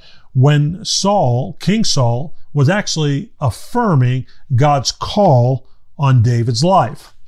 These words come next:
Now, this was a good moment in time on the heels of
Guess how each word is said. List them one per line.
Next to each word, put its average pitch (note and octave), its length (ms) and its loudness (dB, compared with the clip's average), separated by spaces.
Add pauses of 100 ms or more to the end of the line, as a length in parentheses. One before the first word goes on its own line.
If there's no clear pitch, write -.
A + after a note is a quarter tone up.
(320)
Now, C#3 460 2 (1000)
this F3+ 380 4
was F3+ 220 0
a C#3 160 0
good C3+ 440 2
moment C#3+ 800 2
in B2+ 260 -2
time B2 500 -4 (480)
on C#3 160 2
the C#3+ 80 2
heels D3+ 440 -2
of C3+ 240 -4